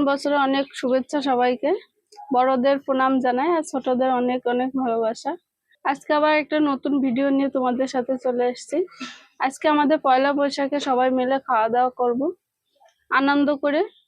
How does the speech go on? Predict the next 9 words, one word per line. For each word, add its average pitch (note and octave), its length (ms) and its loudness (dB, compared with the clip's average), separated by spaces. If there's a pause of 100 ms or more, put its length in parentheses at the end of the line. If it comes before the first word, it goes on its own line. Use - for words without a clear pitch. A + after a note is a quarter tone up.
(100)
সিম্পল B3+ 320 -2 (120)
রান্না A#3+ 280 0
বান্না C4 260 0 (580)
খাওয়া A#3+ 300 2
দাওয়া C4+ 220 2
হবে। B3 180 0 (680)
আজকে B3 200 -6 (120)
বেশি C4+ 200 -2 (140)
কিছু F#4 180 4